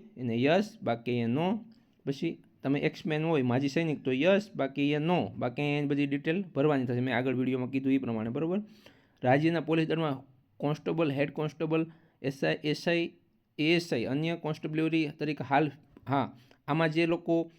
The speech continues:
હાલ નોકરી પર છે એ લોકોને યસ કરવાનું છે,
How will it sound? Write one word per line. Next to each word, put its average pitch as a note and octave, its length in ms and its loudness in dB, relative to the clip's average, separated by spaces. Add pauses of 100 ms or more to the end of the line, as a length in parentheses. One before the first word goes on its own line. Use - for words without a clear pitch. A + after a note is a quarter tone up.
(240)
હાલ C#3+ 140 6
નોકરી D3+ 420 2
પર D#3+ 260 -2
છે D#3+ 260 0 (320)
એ D3 80 0
લોકોને D3+ 500 2
યસ D3 220 2
કરવાનું A#2+ 440 -2
છે, A#2+ 120 -6